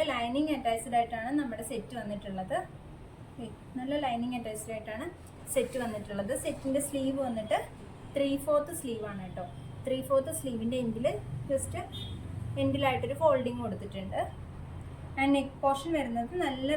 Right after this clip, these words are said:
റൗണ്ട് നെക്ക് പോർഷൻ ആണ് വരുന്നത്. ഫ്രണ്ട് പോർഷനിൽ just ഒരു കട്ടിങ് വന്നിട്ടുണ്ട്.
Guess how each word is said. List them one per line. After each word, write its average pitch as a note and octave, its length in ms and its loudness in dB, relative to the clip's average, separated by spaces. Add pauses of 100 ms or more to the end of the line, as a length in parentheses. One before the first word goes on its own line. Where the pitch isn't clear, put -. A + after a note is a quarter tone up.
റൗണ്ട് A#3+ 240 0
നെക്ക് A#3+ 220 -2
പോർഷൻ B3 340 -2
ആണ് A#3+ 160 0
വരുന്നത്. G#3+ 340 -2 (380)
ഫ്രണ്ട് B3 260 2
പോർഷനിൽ B3+ 320 0 (120)
just C4 280 -4
ഒരു C#4+ 160 -2
കട്ടിങ് A#3 420 0
വന്നിട്ടുണ്ട്. F#3 480 -2